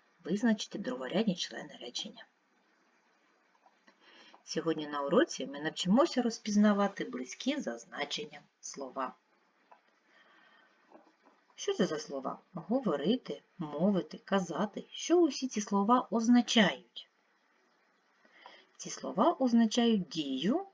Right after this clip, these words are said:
пов'язану зі спілкуванням. Які ще можна добавити слова? Як можна по-іншому сказати?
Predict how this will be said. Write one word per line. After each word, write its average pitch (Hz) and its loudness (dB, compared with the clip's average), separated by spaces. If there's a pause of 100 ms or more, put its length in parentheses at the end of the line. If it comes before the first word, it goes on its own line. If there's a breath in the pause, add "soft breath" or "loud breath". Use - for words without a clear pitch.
пов'язану 180 2 (260)
зі 147 -8
спілкуванням. 147 -6 (1300 loud breath)
Які 254 -4
ще - 2
можна 139 -4
добавити 131 -4
слова? 170 -6 (160)
Як 185 -2
можна 196 2
по-іншому - -4
сказати? - -10